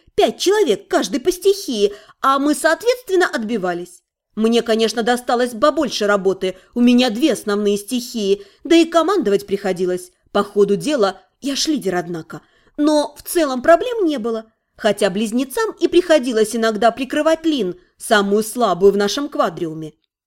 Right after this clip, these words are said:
Слабую не по знанию, а по уровню дара. По результатам этого же экзамена ставили оценки и по владению стихиями. Хе, я думала, что магистр Альнах мне пару влепит за то, что я спалила его бороду. Но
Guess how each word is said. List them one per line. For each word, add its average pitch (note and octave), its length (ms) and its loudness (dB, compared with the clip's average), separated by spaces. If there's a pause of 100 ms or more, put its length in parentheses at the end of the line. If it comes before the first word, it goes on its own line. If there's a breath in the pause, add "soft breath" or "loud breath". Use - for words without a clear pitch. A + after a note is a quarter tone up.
(160)
Слабую C#4 680 -2
не D4+ 140 2
по E4 160 0
знанию, G3+ 520 -4 (240 soft breath)
а - 80 -2
по C4+ 120 -2
уровню B3+ 420 2
дара. F3+ 340 -8 (580)
По C#4+ 60 2
результатам C#4+ 720 0
этого B3+ 300 -2
же C#4 160 -4
экзамена C#4+ 540 -2 (220 loud breath)
ставили F4+ 420 2
оценки F#4+ 500 -2
и D#4+ 220 0
по D#4+ 140 2
владению D#4+ 520 2
стихиями. G#3 760 -6 (380)
Хе, D#4 480 8 (140)
я D#4+ 200 10
думала, D4+ 360 6
что D4+ 160 0
магистр D#4+ 500 4
Альнах D#4+ 460 4
мне E4 240 6
пару F4+ 380 0
влепит A#3+ 420 -2
за C#4 160 2
то, A#4 200 -2 (240 loud breath)
что - 180 0
я F#4 180 4
спалила F4+ 400 4
его G4+ 320 4
бороду. G3 460 0 (260)
Но A#4 60 -2